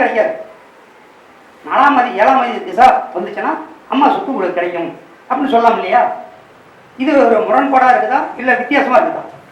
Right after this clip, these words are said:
ஒண்ணும் பதில் சொல்லலையே.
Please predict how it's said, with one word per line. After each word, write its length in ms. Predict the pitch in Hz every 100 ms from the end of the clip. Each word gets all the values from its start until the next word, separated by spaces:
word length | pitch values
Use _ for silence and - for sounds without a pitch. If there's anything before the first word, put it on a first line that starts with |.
| - - - - - - - - - - - - - - - - - - - - - - - - -
ஒண்ணும் 240 | 226 -
பதில் 180 | 170 -
சொல்லலையே. 340 | 180 156 147